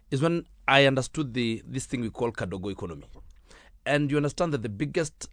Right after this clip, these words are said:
firms, even in this country, call them the telcos, the, have that model. They, they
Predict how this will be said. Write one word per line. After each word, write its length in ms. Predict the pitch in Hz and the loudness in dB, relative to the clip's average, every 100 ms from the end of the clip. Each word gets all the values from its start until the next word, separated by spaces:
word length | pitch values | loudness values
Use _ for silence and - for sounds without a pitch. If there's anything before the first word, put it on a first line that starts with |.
| - | -20
firms, 560 | - - 143 90 73 - - _ _ - - - - | -8 -2 -2 -2 -12 -18 -20 _ _ -20 -20 -20 -8
even 180 | 139 139 | -2 -2
in 120 | 120 | -2
this 120 | 123 | -4
country, 400 | - 101 - 87 - - - - - - | -4 -6 -8 -14 -14 -16 -20 -20 -20 -6
call 180 | 127 | -2
them 240 | 123 113 104 | 0 -2 -2
the 240 | 107 98 | -2 -4
telcos, 760 | 95 127 113 - 113 113 110 101 - | -2 -2 -2 -2 0 0 -2 -8 -8
the, 260 | 101 95 - - - - - | -6 -6 -10 -18 -20 -20 -14
have 560 | - 143 147 139 127 - | -4 2 6 6 2 -12
that 400 | 120 110 165 - | -10 -4 -4 -4
model. 360 | 135 139 101 82 - - | -2 0 -2 -6 -14 -18
They, 360 | 110 139 135 117 | -6 -2 -2 -2
they 360 | 117 139 135 | -4 0 0